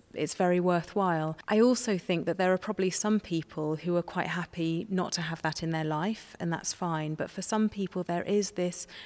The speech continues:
this pull, this seeking for not necessarily even answers, because I think certainly in our, in our denomination as Unitarians, we don't have a creed, we don't have a dogma, so we're not going to give you the answers,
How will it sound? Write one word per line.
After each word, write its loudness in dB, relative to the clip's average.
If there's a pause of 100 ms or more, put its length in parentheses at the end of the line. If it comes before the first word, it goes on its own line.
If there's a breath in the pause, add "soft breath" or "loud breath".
this -2
pull, 2
this -2
seeking 0
for 0 (440 loud breath)
not 2
necessarily 2
even 0 (100)
answers, 0
because -6
I -4
think -4 (320 loud breath)
certainly -2
in -6
our, 0 (160)
in 0
our -2
denomination -2
as -4
Unitarians, 0
we 0
don't 0
have -4
a -2
creed, -2
we -4
don't -2
have -2
a 0
dogma, -2
so 0
we're 2
not 2
going 0
to -6
give 0
you 0
the -2
answers, -4